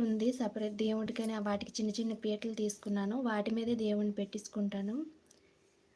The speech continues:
అగోండి వెంకటేశ్వర స్వామికి ఒక, అలాగా ఒక పీట, ఇగోండి శివుడికి ఒక పీట, అలాగా వాటికి పీటలు ముందుగానే కొనేసి పెట్టుకొని పెట్టుకుంటానండి. ఈ దేవుడి గది అంతా చెక్క అండి, చెక్కతో తయారు చేసింది. వాటి మీద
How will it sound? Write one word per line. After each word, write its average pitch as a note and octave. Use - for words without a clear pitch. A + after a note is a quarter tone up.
అగోండి G#3
వెంకటేశ్వర G3+
స్వామికి G#3
ఒక, G3+
అలాగా G3
ఒక G3
పీట, G3
ఇగోండి G3+
శివుడికి G3
ఒక G3
పీట, G3
అలాగా G3
వాటికి G#3
పీటలు G#3+
ముందుగానే G#3
కొనేసి G#3
పెట్టుకొని G3+
పెట్టుకుంటానండి. G3
ఈ B3
దేవుడి A#3+
గది C4+
అంతా A#3+
చెక్క -
అండి, A#3+
చెక్కతో A#3
తయారు G#3
చేసింది. G3
వాటి A#3+
మీద A#3+